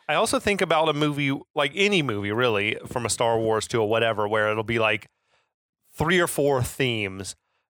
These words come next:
and then that theme will be sprinkled through half a dozen pieces of music in the movie. And I wonder, like, did John Williams,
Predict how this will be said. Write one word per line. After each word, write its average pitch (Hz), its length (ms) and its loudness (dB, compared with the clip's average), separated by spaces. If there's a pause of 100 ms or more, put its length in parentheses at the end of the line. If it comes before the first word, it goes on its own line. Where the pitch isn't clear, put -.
and 147 160 0
then 147 80 2
that 143 180 0
theme 170 260 2
will 147 80 2
be 131 100 2
sprinkled 127 720 -2
through 123 500 2
half 117 320 -2
a 123 60 -2
dozen 110 460 0
pieces 110 420 -6
of 107 80 -4
music 104 560 -2 (280)
in 123 100 -4
the 120 60 0
movie. 117 320 0
And 107 80 0
I 110 80 0
wonder, 117 220 0
like, 113 160 0
did 113 120 -4
John 127 200 0
Williams, 131 360 0